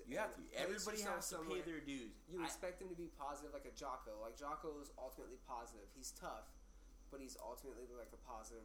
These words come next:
Speaker 2: role model and figure. And it's that positive mindset, that good, that good mindset. Like, everything has that, like, place where it ends on the order side of things,
Speaker 1: It does.
Speaker 2: you know?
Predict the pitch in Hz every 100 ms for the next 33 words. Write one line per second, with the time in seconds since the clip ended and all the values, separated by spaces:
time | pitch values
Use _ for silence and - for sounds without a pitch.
0 | 107 110 107 101 101 104 - - 117 -
1 | - - - - - 107 107 98 98 -
2 | 117 113 - 107 - 135 127 123 117 131
3 | 131 120 110 - 107 - 139 - - -
4 | - 117 110 143 131 131 127 127 120 104
5 | 104 - 123 135 139 123 117 120 123 120
6 | 120 117 113 110 104 - - 131 120 -
7 | - 110 107 107 - - - - - -
8 | 127 127 127 - 120 120 120 117 110 -
9 | - - - 131 127 110 110 - - -
10 | - - - - - 170 180 123 117